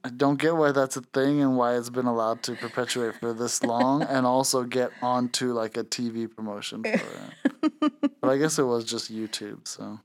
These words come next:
Speaker 2: Yeah.
Speaker 1: She's been on T N T before, though, right?
Speaker 2: I'm pretty sure.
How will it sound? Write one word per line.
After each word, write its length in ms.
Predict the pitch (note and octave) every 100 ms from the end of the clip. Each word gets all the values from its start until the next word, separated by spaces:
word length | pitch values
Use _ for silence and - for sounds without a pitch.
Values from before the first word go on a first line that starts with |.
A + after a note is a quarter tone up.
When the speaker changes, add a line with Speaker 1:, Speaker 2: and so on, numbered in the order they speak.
| _ _ -
Speaker 2:
Yeah. 380 | G#3 F#3+ G3+ G#3+ _ -
Speaker 1:
She's 220 | - G3+
been 220 | F3+ A#3+
on 360 | A#3+ F3+ D3 B2 _
T 120 | -
N 140 | F3+ E3+
T 160 | C4+
before, 400 | C#4+ D#3 B2+ A2+
though, 160 | G#2 G2
right? 200 | G#2 D3
Speaker 2:
I'm 220 | B3+ A#3+
pretty 240 | A3 F4 A#3
sure. 400 | - G3 A3